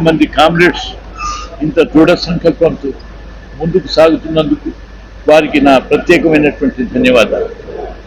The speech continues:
నల్లగొండ పార్లమెంట్ నియోజకవర్గంలో కాంగ్రెస్ పార్టీ చా-, ఇంచార్జీలు,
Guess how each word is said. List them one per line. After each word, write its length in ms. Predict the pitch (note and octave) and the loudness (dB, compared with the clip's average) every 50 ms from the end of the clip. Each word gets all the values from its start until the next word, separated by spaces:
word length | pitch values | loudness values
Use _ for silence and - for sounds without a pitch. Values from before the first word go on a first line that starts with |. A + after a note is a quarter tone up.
| - - - - - - - - - - - - - - A#3 | -20 -20 -20 -20 -20 -20 -20 -18 -18 -18 -18 -16 -8 -2 0
నల్లగొండ 460 | B3+ - E3+ F3 F3+ - F#3 F3 D#3+ D#3 C3+ - - - | 2 4 4 4 4 4 2 4 4 2 2 2 2 2
పార్లమెంట్ 460 | C#3 D#3 E3+ E3+ F3+ E3+ E3+ - - - - | 4 4 4 4 2 0 0 -2 -4 -6 0
నియోజకవర్గంలో 800 | D3+ D#3+ F3 F3 D#3+ D3+ - E3+ D#3 D3 C#3+ D3 C#3+ C#3+ C3 B2 A#2 A2 - - - - - - - - - - - - C#3+ | 4 4 4 4 4 2 2 2 2 4 2 0 -2 0 -2 -2 -6 -6 -10 -16 -16 -14 -12 -10 -8 -8 -8 -6 -2 2 2
కాంగ్రెస్ 400 | D#3+ F#3 G3 F#3+ G3 G3 - - - | 2 4 4 4 2 2 2 2 4
పార్టీ 300 | D#3+ D3+ - - - G#2+ F2+ - - - - - - - - - - - - - - - - - - - - - - - - | 4 4 2 0 -10 -10 -10 -10 -14 -18 -18 -20 -18 -18 -18 -18 -18 -18 -18 -18 -18 -18 -20 -20 -18 -18 -18 -16 -10 -2 2
చా-, 280 | D3 D#3 D3+ B2+ A2 - - - - - B2+ | 4 4 4 2 0 -4 -14 -12 -4 0 0
ఇంచార్జీలు, 600 | D3+ D3+ - - F3+ F3+ F3+ - E3+ E3+ F#3 G3 | 0 2 2 4 4 4 2 0 -4 -2 -2 -2